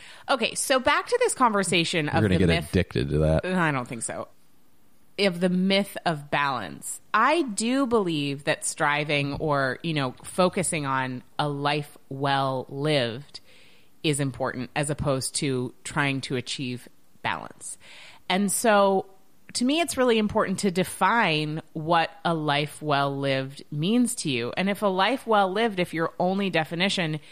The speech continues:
Speaker 1: is checking off the items on your to-do list, I would say you might wanna go back to the drawing board on that.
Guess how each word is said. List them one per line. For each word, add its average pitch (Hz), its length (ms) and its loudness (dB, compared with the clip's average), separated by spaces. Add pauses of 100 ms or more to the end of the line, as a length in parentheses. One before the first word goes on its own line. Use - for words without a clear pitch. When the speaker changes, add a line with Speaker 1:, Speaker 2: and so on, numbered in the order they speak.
(320)
Speaker 1:
is 156 160 -2
checking 170 340 -4
off 151 200 0
the 156 120 0
items 139 300 -2
on 135 160 0
your 131 120 -4
to-do 202 320 -2
list, 190 360 0 (100)
I 143 180 0
would 165 200 -2
say 160 500 0
you 170 180 0
might 151 400 0
wanna 170 260 0
go 160 140 2
back 127 260 0
to 185 100 -6
the 170 80 -2
drawing 202 400 2
board 113 200 2
on 87 180 -2
that. 55 200 -4